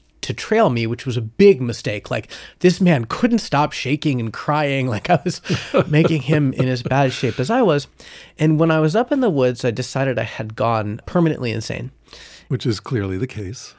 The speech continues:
Speaker 1: I thought maybe I could move in with my mom, like, my friend Mark. He's really sweet. He might take me in. And then when they convinced me to go back and sit with a group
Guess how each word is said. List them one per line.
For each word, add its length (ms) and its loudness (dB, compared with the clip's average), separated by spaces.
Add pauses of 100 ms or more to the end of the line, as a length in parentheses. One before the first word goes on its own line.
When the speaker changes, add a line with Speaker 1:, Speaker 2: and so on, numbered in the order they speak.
Speaker 1:
I 40 -20
thought 320 0
maybe 640 4
I 120 -4
could 200 -6
move 240 2
in 120 0
with 180 -4
my 140 -4
mom, 640 0
like, 180 -2
my 140 -2
friend 320 -2
Mark. 500 -2 (320)
He's 300 -4
really 180 4
sweet. 380 -4
He 160 -2
might 260 0
take 260 -4
me 200 0
in. 260 -2 (500)
And 160 4
then 260 2
when 280 2
they 100 2
convinced 460 -4
me 60 0
to 80 -2
go 180 -2
back 360 -2
and 120 -4
sit 260 -6
with 140 -6
a 40 -4
group 540 0